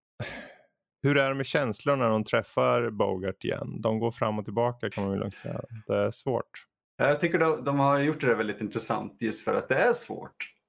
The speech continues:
Speaker 2: Eh, hon älskar uppenbarligen båda två. Frågan är, älskar hon sin man mer av trohet för att det är sin man och att han inte är ett svin utan han är en kämpe? Eh,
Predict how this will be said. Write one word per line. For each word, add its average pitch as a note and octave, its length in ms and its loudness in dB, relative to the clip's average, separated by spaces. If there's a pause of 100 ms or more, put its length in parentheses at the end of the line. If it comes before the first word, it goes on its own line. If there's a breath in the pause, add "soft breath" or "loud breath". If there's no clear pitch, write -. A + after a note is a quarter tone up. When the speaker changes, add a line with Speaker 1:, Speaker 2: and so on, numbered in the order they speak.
Speaker 2:
Eh, G2 340 0
hon C3 160 2
älskar D3+ 600 2
uppenbarligen A2 600 2
båda G2+ 320 2
två. G2+ 560 0
Frågan A#2+ 340 2
är, G#2+ 220 2 (420)
älskar B2 380 0
hon A2+ 200 0
sin A#2 240 2
man C#3 440 2
mer A2 280 2
av G2 560 2 (600)
trohet A2+ 680 2
för G#2 160 -2
att G2 120 -2
det - 80 -6
är D3+ 380 2
sin A2 300 -4
man - 580 -2
och G2+ 120 2
att - 120 -4
han A2 100 0
inte G#2+ 200 -2
är B2 80 4
ett E3 160 0
svin F#2+ 420 -6
utan - 200 -10
han G2 180 -6
är D3 100 2
en C#3 220 -2 (260)
kämpe? - 640 -2 (720 loud breath)
Eh, F#2 380 0